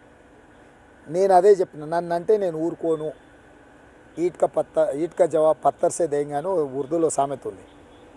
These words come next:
So, నన్ను కెలకొద్దు, నన్ను కెలికితే నేను ఊరుకోను. నువ్వు హుందాగా మాట్లాడు, నేను జవాబిస్తా. నువ్వు ఏదైనా అంశాలు లేవనెత్తు, నేను సరిదిద్దుకోవడానికి సిద్ధంగా ఉన్నా.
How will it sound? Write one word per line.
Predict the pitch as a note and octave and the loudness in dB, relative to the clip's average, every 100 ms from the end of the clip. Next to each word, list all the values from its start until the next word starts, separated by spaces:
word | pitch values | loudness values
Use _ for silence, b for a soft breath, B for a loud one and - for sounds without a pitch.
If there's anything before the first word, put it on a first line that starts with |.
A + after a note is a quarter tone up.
| - - | -12 2
So, | G#3+ | 2
నన్ను | F#3 G3 G3 | 4 2 2
కెలకొద్దు, | - F#3 G3 G3+ - - - - - - - - | 6 6 6 2 0 -20 -20 -20 -20 -20 -20 -10
నన్ను | D3+ | -8
కెలికితే | D3 F#3+ G3+ - A3+ | -2 -2 -2 0 -2
నేను | F#3 C#3+ C3+ | 0 -6 -2
ఊరుకోను. | E3+ - A#2+ - - - - - - - - - - B2 | -2 -2 -8 -8 -20 -20 -20 -20 -20 -20 -20 -20 -18 -6
నువ్వు | F3 D3+ | 0 0
హుందాగా | E3+ G#3+ A3+ | 4 6 6
మాట్లాడు, | A3 G#3+ G#3 A3+ A3+ - - - | 4 2 4 2 0 -6 -20 -14
నేను | E3+ E3+ | -10 -2
జవాబిస్తా. | D#3 D#3 C#3+ A#2+ - - - - - - - | 0 2 0 -2 -14 -16 -20 -20 -20 -20 -2
నువ్వు | F#3+ A3+ | 6 8
ఏదైనా | G3+ F3+ A3+ A3+ | 8 8 4 4
అంశాలు | F#3 F3 A#3 A#3 | 2 6 6 8
లేవనెత్తు, | A3 G#3 A3 A3+ A3 C4 - _ _ _ F#3 | 4 2 -2 -4 -6 -10 -14 _ _ _ -10
నేను | G3+ | 0
సరిదిద్దుకోవడానికి | F3 F3 G#3 G#3 G#3 G3 F3 D3 | 2 4 2 0 0 2 0 -4
సిద్ధంగా | D#3 C3 B2+ A2+ | -10 -8 -8 -10
ఉన్నా. | G2 | -16